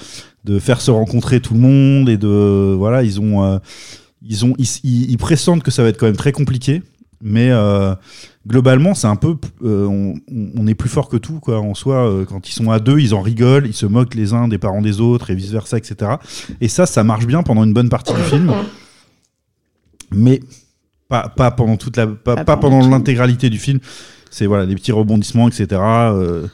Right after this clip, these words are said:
Speaker 2: Bon, les rebondissements sont quand
Speaker 1: oui,
Speaker 2: même
Speaker 1: un peu
Speaker 2: assez
Speaker 1: attendus.
Speaker 2: attendus.
Speaker 1: Mm.
Speaker 2: Euh, la fin est ultra attendue, même si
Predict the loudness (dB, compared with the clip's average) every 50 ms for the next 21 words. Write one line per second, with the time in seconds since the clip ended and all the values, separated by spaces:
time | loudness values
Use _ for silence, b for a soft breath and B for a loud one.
0 | -14 -12 -6 -4 -2 -2 0 0 0 0 2 0 0 0 0 -4 -4 -2 -2 0
1 | 0 0 0 -2 -4 -4 -2 0 2 2 4 4 4 4 4 4 4 4 4 4
2 | 4 4 4 2 2 0 0 0 2 2 2 2 4 4 4 4 2 0 -2 -4
3 | -4 -4 -4 -2 -4 -4 -6 -8 -6 -8 -6 -6 -6 -8 -12 _ _ _ -20 _
4 | _ _ _ _ -2 -2 0 0 -2 -4 -10 -14 -12 -12 -10 -8 -6 -4 -4 -2
5 | -2 0 -2 -2 -4 B B B B B B B B B B B B _ _ _
6 | -6 -2 0 2 2 2 2 0 0 2 2 2 2 0 -4